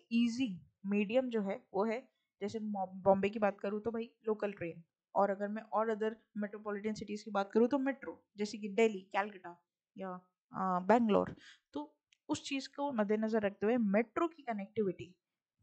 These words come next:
को best बनाया गया है, जो कि बहुत अच्छा step यहाँ पर लिया गया है मेरे हिसाब से।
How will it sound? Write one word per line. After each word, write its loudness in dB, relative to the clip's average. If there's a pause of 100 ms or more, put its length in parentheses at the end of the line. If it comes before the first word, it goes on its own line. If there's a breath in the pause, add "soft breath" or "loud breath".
को 4
best -2
बनाया -6
गया -10
है, -16 (240)
जो 4
कि 0
बहुत 4 (160)
अच्छा 0
step -2
यहाँ -10
पर -2
लिया -2
गया 0
है 0
मेरे -4
हिसाब -6
से। -12